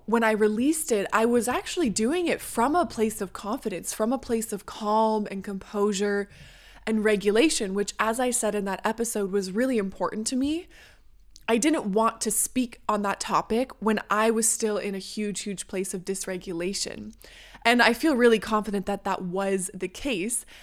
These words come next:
However, I don't think I was fully prepared for how I would feel internally after releasing that information publicly. And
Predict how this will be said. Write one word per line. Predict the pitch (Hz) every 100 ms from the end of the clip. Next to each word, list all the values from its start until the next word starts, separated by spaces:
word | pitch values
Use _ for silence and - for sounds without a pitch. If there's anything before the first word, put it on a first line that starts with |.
| - -
However, | - 262 262 302 240 214 302
I | 214
don't | 202 254 269 262
think | 277 -
I | 214
was | 208 196
fully | - 240 220 226
prepared | 220 208 - - 214 208 196
for | - 208 202 190 185 - - - - - - -
how | - 277 254 226 -
I | 214 214 240
would | 226 208
feel | - 226 208
internally | 202 190 - 208 196 196 -
after | 185 190 208 190
releasing | 196 214 233 240 285 226
that | 196 190 -
information | 190 180 190 185 180 - 190 180 175 -
publicly. | - 214 196 220 262 285 320 - - - -
And | 302 294